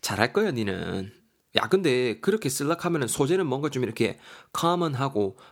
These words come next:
공감할 수 있는 뭐 그런 걸로 잡아야겠네? 라고 말을 하고 있고요. 대건이가 말합니다. "그렇지. 요즘 그 이십 대 친구들은 살아나가기 위해서 좀 이렇게 뎁을 지고 있잖아. 말 그대로 살아나가기 위해서. 그래서 그런 소재에 대해서 좀 이렇게 디렉트한,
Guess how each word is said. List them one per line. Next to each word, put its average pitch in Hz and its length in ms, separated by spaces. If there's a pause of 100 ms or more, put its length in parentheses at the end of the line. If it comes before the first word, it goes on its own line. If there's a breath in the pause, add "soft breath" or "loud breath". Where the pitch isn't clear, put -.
공감할 170 520
수 123 160
있는 117 180
뭐 107 140
그런 196 220
걸로 131 160
잡아야겠네? 135 880
라고 104 140
말을 101 260
하고 135 160
있고요. 135 480 (160)
대건이가 110 320
말합니다. - 420 (320 soft breath)
"그렇지. 180 640 (680 loud breath)
요즘 175 260
그 156 120
이십 165 200
대 180 100
친구들은 113 640
살아나가기 117 800
위해서 127 540
좀 - 140
이렇게 - 180
뎁을 143 320
지고 117 240
있잖아. 107 400 (280)
말 107 120
그대로 165 200
살아나가기 101 540
위해서. 90 300 (340 loud breath)
그래서 110 240
그런 160 380
소재에 131 320
대해서 101 180
좀 95 160
이렇게 95 380 (240 loud breath)
디렉트한, 139 580